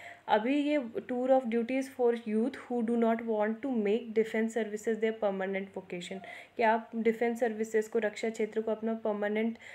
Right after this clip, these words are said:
अ, अ, पेशा नहीं बनाना चाहते हो, लेकिन आपको एक्सपीरियंस लेना है क्योंकि आपने क्या है,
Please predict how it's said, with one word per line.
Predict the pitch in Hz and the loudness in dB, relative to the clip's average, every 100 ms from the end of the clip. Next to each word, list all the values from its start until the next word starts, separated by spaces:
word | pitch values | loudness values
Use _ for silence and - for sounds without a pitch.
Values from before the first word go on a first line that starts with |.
| - - | -20 -4
अ, | 208 | 0
अ, | 190 190 208 - - 71 214 190 185 190 208 _ - | 2 2 0 -8 -16 -4 0 2 0 -2 -10 _ 0
पेशा | 220 226 | 0 2
नहीं | 220 220 | 4 4
बनाना | 220 220 202 214 | 4 4 2 0
चाहते | 214 190 214 | -2 -4 0
हो, | 285 381 - - | -2 -2 -12 -6
लेकिन | 226 220 240 | 0 0 2
आपको | 226 220 247 | 2 0 -2
एक्सपीरियंस | 269 - 254 240 254 262 254 | -4 -4 -2 4 6 4 0
लेना | 208 185 | 0 0
है | 185 190 185 180 - - | -2 -4 -6 -8 -20 -8
क्योंकि | - 220 226 | -4 0 4
आपने | 214 214 220 220 | 4 2 0 0
क्या | 226 | 2
है, | 220 | 0